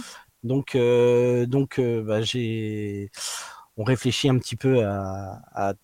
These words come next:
tout ce qui, euh, nous rappelle un peu la pop culture, donc, euh, tous les trucs, euh, tous les films de Spielberg, et puis, euh,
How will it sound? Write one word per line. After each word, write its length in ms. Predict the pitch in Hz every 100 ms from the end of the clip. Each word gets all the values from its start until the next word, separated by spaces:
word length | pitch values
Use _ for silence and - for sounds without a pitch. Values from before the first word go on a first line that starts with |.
| 143 120
tout 100 | - 151
ce 120 | -
qui, 320 | - 127 127
euh, 140 | 113 110
nous 320 | 117 117 117
rappelle 400 | 113 113 127 120
un 80 | 110
peu 320 | 123 120 110
la 100 | 101
pop 180 | - 110
culture, 500 | - 98 - 135 151
donc, 220 | 110 101
euh, 280 | 101 95 95 90
tous 140 | 110
les 80 | 104
trucs, 280 | - 110 110
euh, 120 | 98
tous 120 | -
les 80 | 101
films 220 | - 101
de 80 | 95
Spielberg, 600 | - 117 95 110 123 120
et 80 | 98
puis, 280 | - 139
euh, 40 | 123